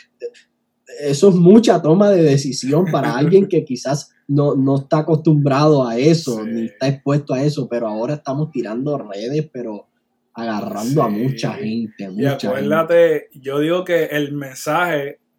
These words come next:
Speaker 2: no el mensaje, yo digo Jesús está bien distorsionado, lo que es la, la persona de Jesús está bien distorsionada en el mundo. La iglesia de igual manera, pues,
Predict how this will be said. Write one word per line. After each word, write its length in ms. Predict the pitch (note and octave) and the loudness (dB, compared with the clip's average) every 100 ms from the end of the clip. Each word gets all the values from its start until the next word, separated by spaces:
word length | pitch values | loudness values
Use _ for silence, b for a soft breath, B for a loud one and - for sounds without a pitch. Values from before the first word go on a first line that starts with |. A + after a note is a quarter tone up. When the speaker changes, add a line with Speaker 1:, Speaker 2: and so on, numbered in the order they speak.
| _ _ _ _ - | _ _ _ _ -20
Speaker 2:
no 160 | B2+ C#3+ | -12 -8
el 60 | |
mensaje, 520 | E3+ F3+ D#3+ E3+ D#3+ | -4 -4 -2 0 0
yo 140 | C#3+ D3+ | 0 0
digo 240 | E3+ F3 | 2 0
Jesús 560 | D3+ C#3 - E3+ F#3+ F#3+ | 0 -4 -4 -4 -4 -6
está 300 | D3 C#3+ D3+ D#3+ | -10 -6 -4 -2
bien 200 | F3 F#3 | -2 -4
distorsionado, 720 | F#3 F#3 F3 - D#3+ E3 D#3+ | -8 -6 -6 -4 -2 0 0
lo 120 | C3+ | -2
que 100 | D3 | -2
es 40 | |
la, 300 | E3 F#3 F#3 | 2 4 4
la 120 | F3+ | 2
persona 320 | F3+ F3+ F#3+ F3+ | 0 -6 -6 -6
de 60 | |
Jesús 200 | F3 F#3 | -6 -8
está 160 | F3 D3 | -6 -4
bien 160 | D3+ D#3+ | -4 -4
distorsionada 640 | E3 E3+ E3 E3 D#3 D#3+ | -8 -8 -8 -6 -4 -4
en 80 | D#3+ | -4
el 160 | B2+ | -8
mundo. 480 | A#2+ D3 D#3 A2 G#2+ _ b b b b b | -8 -8 -8 -10 -14 _ b b b b b
La 140 | C3 C3+ | -8 -6
iglesia 420 | C3 D3 D3+ F3 | -4 -4 -2 -2
de 100 | E3+ | 0
igual 200 | E3 D#3+ | 0 -2
manera, 540 | E3 D#3 F3 E3 D3 | -2 -2 -2 -2 -2
pues, 300 | C3+ C3 B2+ | -4 -6 -8